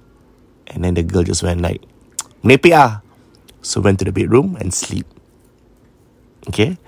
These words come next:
Dia cakap, "Tak sampai aku tidur setengah, like, just like, like three, three thirty, like, this happened around, so she said when I went back into the room, it was probably, like, around close to four o'clock in the morning." Subuh, eh,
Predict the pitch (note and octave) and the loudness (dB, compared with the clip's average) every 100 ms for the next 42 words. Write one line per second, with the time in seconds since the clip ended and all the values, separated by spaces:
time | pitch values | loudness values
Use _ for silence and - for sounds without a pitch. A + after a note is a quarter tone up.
0 | - - - - - - - - - - | -20 -20 -20 -20 -20 -20 -20 -14 -10 -2
1 | - - - - - B2 B2+ C#3+ B2+ B2 | -2 -2 -4 -2 2 2 4 4 4 2
2 | - A2+ A#2+ A#2 A2 G#2+ - A#2 A#2 A#2 | -2 -2 0 2 2 -2 0 2 6 6
3 | G2+ A#2+ - A2 A2 A2 - G#2 G2+ G#2+ | 4 -2 -4 2 4 2 0 -2 -2 0
4 | G2 A2+ A2+ G#2+ A2 G#2 C3 A2+ B2 A2+ | 2 2 0 -2 -2 0 -2 0 -2 -2
5 | A2 A#2+ A#2 A2+ G#2+ A#2+ B2+ C3+ C3 - | -2 0 0 0 0 2 2 4 4 4
6 | C3 B2 A#2 A2 D3 B2 C3 B2 A#2 A#2 | 6 6 4 2 0 0 0 2 4 4
7 | C3+ C3 B2+ A2 B2 C3 B2+ A2 G2 A2 | 4 4 2 4 6 6 4 2 2 2
8 | C3 A2 G2+ G2+ G2 F#2+ - - - - | 4 4 4 2 2 -2 -10 -20 -20 -20
9 | _ - B2+ - A2 - A#2 G#2+ G#2 - | _ 4 6 4 0 2 6 6 4 0
10 | G2 G2 F#2+ F#2 F2+ F2 - _ _ _ | 0 2 2 2 0 -4 -10 _ _ _
11 | _ - - - - E3 D#3+ F3 A2+ E3+ | _ -20 -2 0 6 6 8 8 8 4